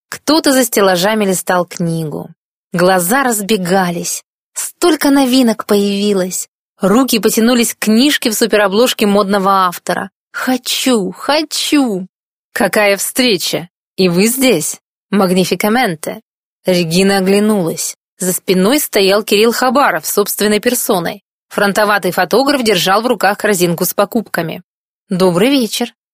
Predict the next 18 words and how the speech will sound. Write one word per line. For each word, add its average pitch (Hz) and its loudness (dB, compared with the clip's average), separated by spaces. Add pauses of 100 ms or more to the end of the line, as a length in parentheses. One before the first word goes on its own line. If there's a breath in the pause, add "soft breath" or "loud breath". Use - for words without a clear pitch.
Книги 185 0
любите?» 180 0 (180)
спросила 185 0
Ростоцкая, 220 0
заглядывая 180 2
в - -10
корзинку. 190 -2 (160)
«Что - -2
у 202 2
него 165 -4
там?» 151 -6 (380)
«Люблю», 262 2 (380)
просто 208 2
ответил 190 0
Кирилл, 208 0
театрально 196 0
склонив 180 0
голову. 170 2